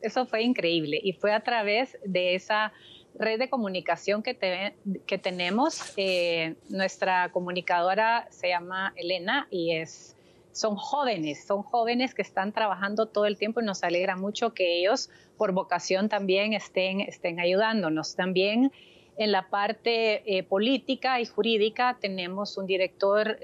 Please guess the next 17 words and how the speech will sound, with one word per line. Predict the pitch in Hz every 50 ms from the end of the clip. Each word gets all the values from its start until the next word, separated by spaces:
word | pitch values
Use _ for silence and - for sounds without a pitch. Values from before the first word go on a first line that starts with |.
| - -
legal | 180 175 175 180 208 202 208 233 269 - - _ -
y | 202
jurídico, | - - - 220 220 208 226 233 - 277 302 320 - - - - _ _ _ - - -
eh, | 202 196 190 185 175 175
José | 165 - 208 185 185 180
Estuardo | 170 - 196 185 180 190 220 220
Córdoba, | - 277 247 214 202 196 214 226 240 247 262 269 - - _ - -
y | - 208 214 220
él | 214 220 226 233 254 262 269 277 - -
se | - - - 233 202
dedica | 196 190 180 190 196 190 - 226 226 226 -
a | -
estar | 175 - - - 190 196 214 208
cabildeando | - 226 202 196 185 180 170 190 196 190 202 214 220 226 233 247 254 - - _ _ - _ - - -
en | 208 202 202
el | 190 190
Congreso. | - 185 185 180 180 208 240 208 190 - - 220 294 311